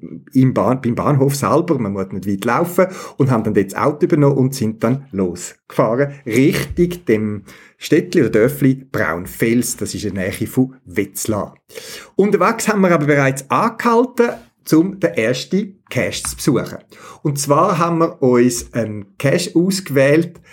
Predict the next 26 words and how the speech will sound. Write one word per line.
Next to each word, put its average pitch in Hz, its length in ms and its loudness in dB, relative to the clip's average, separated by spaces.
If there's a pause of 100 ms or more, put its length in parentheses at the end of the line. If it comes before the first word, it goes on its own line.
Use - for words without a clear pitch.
(360)
ähm, 107 440 -4
wo 107 640 2 (800)
im 131 120 2
Listing 151 340 2
schon 139 140 -2
gestanden 156 320 0
ist, 147 180 -2
es 135 140 2
sei 139 120 2 (240)
keine 151 320 -4
Hi-, - 280 -2
Geschichte - 540 0
dazu, 180 280 2
es 175 320 0
sei 127 160 0
einfach 131 320 -2 (220)
ein 120 140 -4 (240)
Multicache 123 760 0
mit 135 160 2
vielen 104 460 -4 (100)
Stationen. 95 800 -2 (480)
Der - 80 -2
Cache 208 380 0
heisst 165 340 0
der 135 160 2
Bikeport 160 1000 -2